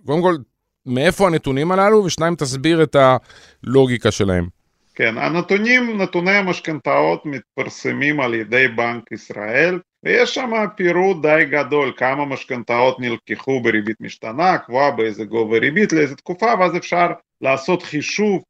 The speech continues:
Speaker 2: כמה ההח-, ההחזר הממוצע על המשכנתה. וכשעושים חישוב כזה מדי חודש, אז מגלים שזה התחיל לזנק, אה, די בחדות לפני שנה בערך, ותוך שנה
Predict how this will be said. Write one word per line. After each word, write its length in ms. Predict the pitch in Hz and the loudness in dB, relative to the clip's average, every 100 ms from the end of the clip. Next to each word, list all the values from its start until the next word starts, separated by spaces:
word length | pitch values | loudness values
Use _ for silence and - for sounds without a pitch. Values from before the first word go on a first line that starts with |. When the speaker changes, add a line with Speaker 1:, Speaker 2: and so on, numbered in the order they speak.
| _ | _
Speaker 2:
כמה 340 | 131 139 151 | -2 0 2
ההח-, 520 | 151 139 123 117 101 - | 0 0 -4 -4 -6 -2
ההחזר 480 | 117 101 104 135 | -2 -2 -2 0
הממוצע 600 | 127 123 117 110 - 143 | 0 -2 -6 -10 -2 0
על 140 | 135 113 | 2 0
המשכנתה. 680 | 107 107 - 113 107 - 110 | -6 -12 -8 -8 -8 -10 -14
וכשעושים 500 | - 117 110 185 185 | -8 -8 -2 -2 0
חישוב 340 | 151 139 220 - | 0 4 2 4
כזה 260 | 165 151 | -2 -2
מדי 320 | 139 123 160 | -6 0 0
חודש, 600 | 156 220 233 190 185 175 _ - | 2 2 2 2 -2 -4 _ -10
אז 180 | 127 123 | -10 -6
מגלים 680 | 143 135 147 190 226 208 | -2 0 2 2 2 -2
שזה 680 | - 175 151 143 131 127 120 | -2 2 4 4 2 0 0
התחיל 440 | 131 113 170 175 165 | -2 0 2 4 4
לזנק, 680 | 127 143 135 151 151 - 139 | 2 0 2 0 0 0 2
אה, 960 | 127 123 117 117 117 113 113 110 110 104 | 2 2 2 2 0 -2 -2 -2 -4 -4
די 180 | 123 135 127 | 0 0 0
בחדות 640 | 127 - 117 110 139 135 | -6 -4 -6 -2 -4 0
לפני 400 | 117 113 123 127 | -2 -2 0 0
שנה 420 | - 120 107 104 101 | 0 -4 -2 -6 -2
בערך, 360 | 120 135 160 - _ _ | 2 4 2 -2 _ _
ותוך 320 | 123 - 214 - | -6 0 0 2
שנה 540 | 214 208 233 233 | 0 2 0 0